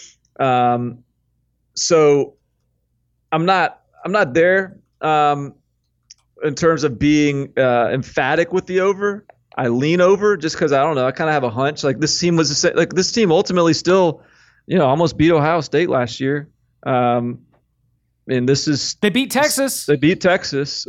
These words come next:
Speaker 1: <laughs> Like, this is, this team's capable of some things, especially if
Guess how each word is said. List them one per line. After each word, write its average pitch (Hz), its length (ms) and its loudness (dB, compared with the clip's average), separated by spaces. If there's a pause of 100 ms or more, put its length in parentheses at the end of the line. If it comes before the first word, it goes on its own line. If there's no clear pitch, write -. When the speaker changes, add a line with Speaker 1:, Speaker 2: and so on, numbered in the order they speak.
Speaker 1:
<laughs> - 120 -6
Like, 170 160 2
this 165 260 0
is, 175 240 -8 (360)
this - 80 -20
team's 233 200 -2
capable 180 520 2
of 135 60 -2
some 147 120 -10
things, 151 320 0
especially 165 640 0
if 147 320 2